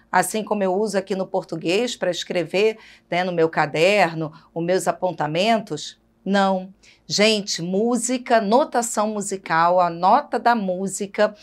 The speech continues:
a escrita da música é feita por símbolos. E esses símbolos nós vamos relembrar aqui alguns deles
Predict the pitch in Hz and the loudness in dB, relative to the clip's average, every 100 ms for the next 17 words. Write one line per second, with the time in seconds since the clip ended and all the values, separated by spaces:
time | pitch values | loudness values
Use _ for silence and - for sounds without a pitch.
0 | - - 175 190 - - - 277 330 339 | -20 -2 2 2 0 -6 0 2 2 2
1 | 247 226 196 185 202 202 - 220 - 208 | 0 2 0 0 -2 -4 -2 0 0 -2
2 | 202 220 220 226 202 208 262 269 - - | -2 -2 0 0 0 2 2 2 -6 -2
3 | 226 247 220 151 147 - - - - 214 | 0 0 0 -2 -4 -12 -20 -20 -2 6
4 | 262 262 247 - 240 240 240 233 220 226 | 6 4 -4 -4 -4 -4 -4 -4 -2 -2
5 | 226 214 - 254 285 262 220 220 220 233 | -4 -4 0 2 4 2 2 4 4 4
6 | 233 - 208 208 196 202 247 - 185 202 | -2 -6 0 0 0 -2 -4 -2 -2 0
7 | 240 - | -4 -8